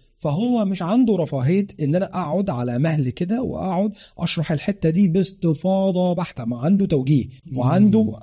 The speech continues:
Speaker 1: آه، إشراف، هيقول: "أنت لازم ما، ما كملتش المنهج".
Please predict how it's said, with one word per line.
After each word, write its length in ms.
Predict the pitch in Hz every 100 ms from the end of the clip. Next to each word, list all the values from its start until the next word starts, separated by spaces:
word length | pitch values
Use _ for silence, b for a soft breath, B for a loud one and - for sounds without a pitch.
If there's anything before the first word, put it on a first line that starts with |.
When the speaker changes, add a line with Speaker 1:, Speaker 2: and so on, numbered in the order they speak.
| 151
Speaker 1:
آه، 560 | 139 143 143 160 160 160
إشراف، 380 | - 180 147 -
هيقول: 280 | 143 147 202
"أنت 140 | 202
لازم 180 | 175 208
ما، 120 | 170
ما 120 | 139 143
كملتش 380 | 147 180 180
المنهج". 380 | 156 175 170 156